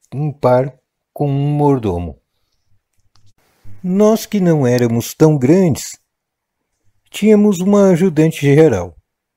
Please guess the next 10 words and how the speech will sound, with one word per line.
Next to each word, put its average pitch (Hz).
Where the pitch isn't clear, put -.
E 202
foi 190
nas 185
dependências 131
de 110
nossa 104
ajudante, 127
acima 123
da 101
garagem, 107